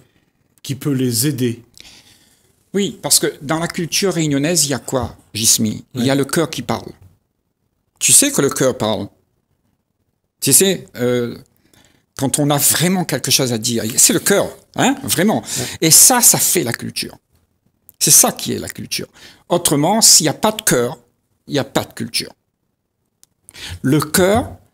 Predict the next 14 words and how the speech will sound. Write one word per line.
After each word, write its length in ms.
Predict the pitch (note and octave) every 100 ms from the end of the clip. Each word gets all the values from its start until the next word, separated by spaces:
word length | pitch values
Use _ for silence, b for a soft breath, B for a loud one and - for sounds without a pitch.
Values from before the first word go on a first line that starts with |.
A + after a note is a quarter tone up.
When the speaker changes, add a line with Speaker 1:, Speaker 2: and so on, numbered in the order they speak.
| _
Speaker 2:
dit 340 | A#2+ A#2 F#3 A3
des 80 | F3+
choses 440 | - B2+ D#3 A#2
les 80 | B2
plus 240 | - C#4+
profondes. 1000 | - - C4 B3+ B3+ - - A3 C#3 - - _ B B B B B
Et 100 | E3+
ce 120 | -
qui 180 | - A3+
est 40 |
dit 260 | D#3+ A#3+ A#3
au 140 | F3
plus 280 | - - C4
profond 580 | - A3 A3+ - C3+